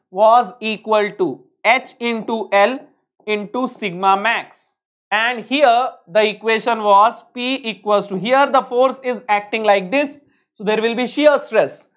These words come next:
So in this case, the equation was P equals to H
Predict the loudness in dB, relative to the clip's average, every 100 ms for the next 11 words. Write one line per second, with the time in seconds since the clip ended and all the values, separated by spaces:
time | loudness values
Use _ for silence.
0 | _ _ -2 0 0 -2 -2 -2 0 0
1 | 0 -2 -2 -4 -6 -4 -4 -2 2 4
2 | 2 -2 -6 -4 -4 -4 -2 -2 -2 -8
3 | -8 -2 -4